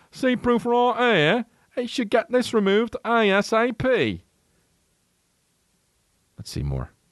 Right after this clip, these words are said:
Look at this one. Wait, oh, I just missed one.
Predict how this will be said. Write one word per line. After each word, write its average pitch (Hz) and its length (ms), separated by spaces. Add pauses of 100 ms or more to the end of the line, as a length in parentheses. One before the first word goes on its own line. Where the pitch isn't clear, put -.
(2750)
Look 92 100
at 92 60
this 85 160
one. 76 140 (440)
Wait, - 180
oh, 76 200
I 73 140
just 80 160
missed 69 240
one. - 160